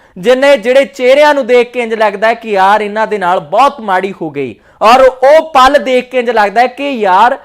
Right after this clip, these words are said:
ਅ, ਆਹ ਅਸੀਂ ਤਸਵੀਰ ਦੇਖ ਰਹੇ ਹਾਂ ਔਰ ਇਹਨਾਂ ਦੇ ਨਾਲ ਏਦਾਂ ਨਹੀਂ ਹੋ ਸਕਦਾ। ਉਹ ਮਨ ਨੂੰ ਤਸੱਲੀ ਦੇਣ ਵਾਲੀ ਗੱਲ ਹੁੰਦੀ ਹੈ, ਪਰ ਜਦੋਂ ਅਟੈਕ ਹੁੰਦਾ ਹੈ, ਉਸ ਤੋਂ ਬਾਅਦ ਉਹਨਾਂ ਦੀ ਪੂਰੀ ਦੁਨੀਆ ਉਜੜ ਜਾਂਦੀ ਹੈ। ਜਿਸ ਤਰੀਕੇ ਦੇ ਨਾਲ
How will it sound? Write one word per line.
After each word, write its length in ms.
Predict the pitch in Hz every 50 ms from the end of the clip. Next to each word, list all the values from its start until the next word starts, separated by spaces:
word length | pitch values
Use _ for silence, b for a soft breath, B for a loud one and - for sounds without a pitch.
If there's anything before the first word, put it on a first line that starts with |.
| b b b b b
ਅ, 40 |
ਆਹ 400 | 180 190 220 - - 262 277 277
ਅਸੀਂ 240 | 269 277 - 294 285
ਤਸਵੀਰ 520 | - - 262 - - 233 233 233 262 262 233
ਦੇਖ 320 | 190 220 220 214 - 247
ਰਹੇ 160 | 240 254 254
ਹਾਂ 140 | 254 262 285
ਔਰ 380 | 294 277 254 247 254 262 262 - -
ਇਹਨਾਂ 300 | 240 240 247 269 285 294
ਦੇ 140 | 254 277 269
ਨਾਲ 320 | 247 226 214 226 247 277 269 208 -
ਏਦਾਂ 340 | 233 233 196 190 262 269 269
ਨਹੀਂ 240 | 254 277 302 311 285
ਹੋ 180 | 247 285 269
ਸਕਦਾ। 400 | 254 - 254 233 202 185 185 170
ਉਹ 200 | 156 180 233 269
ਮਨ 240 | 254 226 233 247 262
ਨੂੰ 160 | 285 302 302
ਤਸੱਲੀ 420 | 302 - 269 - 277 262 262 269 262
ਦੇਣ 220 | 202 247 247 247
ਵਾਲੀ 240 | 233 240 233 240 233
ਗੱਲ 200 | 214 220 220 226
ਹੁੰਦੀ 340 | 214 208 208 208 233 233 233
ਹੈ, 140 | 233 247 -
ਪਰ 440 | - - - _ _ - 240 254
ਜਦੋਂ 320 | 247 214 269 233 285 269 254 -
ਅਟੈਕ 440 | 247 247 - 254 247 254 277 285 285 285 -
ਹੁੰਦਾ 300 | 254 233 233 247 247 233
ਹੈ, 260 | 240 226 240 262 262
ਉਸ 120 | 240 214 202
ਤੋਂ 240 | - - 254 240 214
ਬਾਅਦ 400 | 190 214 220 226 247 254 247 - b b b b b
ਉਹਨਾਂ 300 | 214 220 233 262 254 254
ਦੀ 160 | 208 208 247
ਪੂਰੀ 380 | 233 - - 247 247 254 269 269
ਦੁਨੀਆ 520 | 190 131 - 196 202 208 247 262 302 311
ਉਜੜ 300 | 302 262 220 185 233 233
ਜਾਂਦੀ 400 | 214 196 220 214 208 196 220 226
ਹੈ। 120 | 240 240 214
ਜਿਸ 200 | 202 214 202 208
ਤਰੀਕੇ 380 | - 220 220 220 208 - 240
ਦੇ 100 | 220 226
ਨਾਲ 300 | 220 220 220 233 247 254